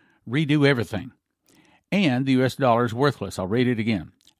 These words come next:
"America, as you have known it, has ceased to exist. All property lines have been dissolved, and the U S dollar is worthless." Now, are you tying this together? Do you remember the shotgun start in fifteen days,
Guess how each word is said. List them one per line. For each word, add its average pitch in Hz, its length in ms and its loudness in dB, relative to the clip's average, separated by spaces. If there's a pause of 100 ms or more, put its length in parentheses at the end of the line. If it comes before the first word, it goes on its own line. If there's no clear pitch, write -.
(420)
"America, 143 440 0
as 143 240 0
you 185 40 4
have 165 120 0
known 117 180 0
it, 120 140 -6
has 117 180 -4
ceased - 600 -6 (160)
to 160 120 -2
exist. 120 640 -2 (680)
All 120 200 2
property 185 420 0
lines 156 360 0
have 139 160 -4
been 147 140 -2
dissolved, 120 580 0 (560)
and 147 140 0
the 160 60 2
U 160 120 4
S 156 140 0
dollar 131 280 2
is 127 240 -4
worthless." - 600 -4 (360)
Now, 151 140 -2
are 135 180 0
you 180 200 0
tying 220 480 0
this 185 260 2
together? 175 500 -4 (460)
Do 143 80 0
you 175 60 2
remember 185 220 2
the 165 60 0
shotgun 175 540 2
start 165 340 -2
in 139 60 -6
fifteen 170 440 -4
days, 160 480 -2